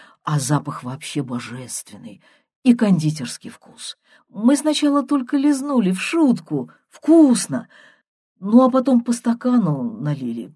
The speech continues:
попробовать. У нас вчера юбилей совместной жизни, сорок годков». Они стояли перед ним,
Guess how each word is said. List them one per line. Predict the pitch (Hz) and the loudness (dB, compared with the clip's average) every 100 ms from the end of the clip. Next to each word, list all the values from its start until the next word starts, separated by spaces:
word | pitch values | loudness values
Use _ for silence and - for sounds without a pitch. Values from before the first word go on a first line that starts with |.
| _ | _
попробовать. | 190 185 170 131 110 104 - - _ _ _ - | -8 -6 -6 -8 -10 -20 -20 -20 _ _ _ -10
У | 165 | -2
нас | 190 185 | -2 -2
вчера | - 185 185 | -4 -2 0
юбилей | 180 190 190 175 143 | 0 -2 -2 0 -2
совместной | 135 - 165 156 156 151 156 | -4 -10 -6 -2 -2 -4 -6
жизни, | 156 202 151 120 117 _ _ _ | -6 -6 -6 -8 -12 _ _ _
сорок | - - 139 127 | -14 -6 -6 -6
годков». | 120 139 156 - 113 - _ _ _ _ _ _ _ _ _ _ _ - | -12 -14 -14 -16 -20 -20 _ _ _ _ _ _ _ _ _ _ _ -4
Они | 170 196 | 2 2
стояли | 196 - 208 202 202 269 277 240 196 | 0 -6 -4 -2 2 2 2 2 0
перед | 185 180 165 | -4 -4 -4
ним, | 165 208 233 202 180 156 | -2 4 4 4 -2 -6